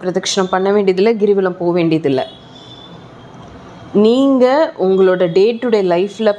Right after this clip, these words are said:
பார்க்குற, கிராஸ் பண்ணி வர மனுஷங்க கிட்ட, ஜனங்க கிட்ட அன்பா, பாசமா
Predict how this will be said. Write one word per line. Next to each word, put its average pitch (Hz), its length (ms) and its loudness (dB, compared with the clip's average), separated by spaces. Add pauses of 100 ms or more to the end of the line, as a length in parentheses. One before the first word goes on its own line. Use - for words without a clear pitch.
(140)
பார்க்குற, 202 600 0
கிராஸ் 185 520 -6
பண்ணி 190 260 -2
வர 170 480 -2 (1500)
மனுஷங்க 196 580 0
கிட்ட, 160 460 -2 (100)
ஜனங்க 202 420 2
கிட்ட 156 560 -4
அன்பா, 214 600 0 (160)
பாசமா 185 960 -4